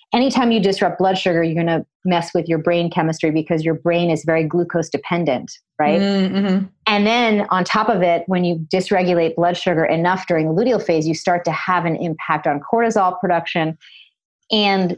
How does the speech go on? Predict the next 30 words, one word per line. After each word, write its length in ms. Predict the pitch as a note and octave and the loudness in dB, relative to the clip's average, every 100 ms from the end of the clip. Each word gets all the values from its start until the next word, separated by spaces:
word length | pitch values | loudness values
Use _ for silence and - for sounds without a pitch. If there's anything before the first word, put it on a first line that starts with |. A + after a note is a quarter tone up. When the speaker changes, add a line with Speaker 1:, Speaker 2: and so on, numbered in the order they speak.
| - - | -6 -6
Speaker 1:
progesterone 640 | E3 A3+ A#3+ - E3+ E3 | 0 0 0 -2 -2 0
production, 600 | D#3+ C#3+ D3 C3 F2+ - | 0 0 -2 -6 -6 -4
which 160 | E3+ F3 | -4 -2
is 100 | D#3+ | -2
gonna 180 | F3 | 0
mess 280 | E3+ D#3+ - | 0 0 -2
with 120 | E3 | -4
your 80 | D#3+ | -2
mood 220 | D#3+ D#3 | 0 0
even 320 | C#3+ D#3 D3 D3 | 0 0 0 0
more. 460 | D#3 C#3 D2+ - | 0 0 -2 -6
So 380 | - - F#3+ F3 - - - - | -14 -4 0 0 -4 -18 -20 -4
it 200 | A#3 G#3+ - | -2 0 0
isn't 280 | C4+ E4 D4+ | 2 2 2
that 180 | B3 - | 0 0
you're 80 | |
supposed 480 | G#3+ G3 - B3 - | 0 -2 0 0 0
to 80 | G#3+ | 0
be 180 | F#3 F3 | 0 2
irritable. 420 | F3 D#3+ D#3 D#3 | 2 2 0 0
It's 160 | F#3 - | -2 0
that 220 | F3+ D#3 - _ _ G#3 | -2 -2 -8 _ _ -4
if 180 | G#3+ | 0
you 120 | A3 F3 | 0 0
have 320 | G#3+ B3+ A#3+ | 0 0 0
irritability, 840 | A3+ G#3 F#3 E3 B3+ A#3+ E3+ D#3+ - | 2 2 2 2 2 2 2 0 0
it's 180 | F#3 - | -2 0
letting 360 | G3 G3 G3 | 0 2 2
you 120 | F#3 | 2
know, 560 | F#3 G3 A3 F3 D#3+ | 2 2 2 2 2